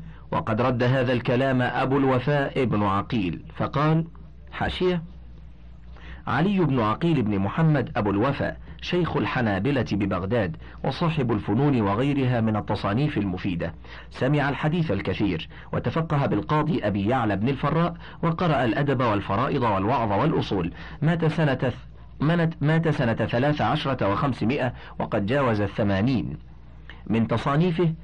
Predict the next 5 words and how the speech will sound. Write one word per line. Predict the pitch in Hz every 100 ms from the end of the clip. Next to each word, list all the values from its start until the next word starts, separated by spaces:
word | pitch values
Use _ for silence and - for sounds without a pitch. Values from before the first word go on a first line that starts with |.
| - -
كتاب | 107 185 160
الفنون، | 143 110 104 90 76 - - - - - - -
والانتصار | 113 101 87 110 113 127 - 180 135
لأهل | 117 151 123
الحديث، | 101 - 95 98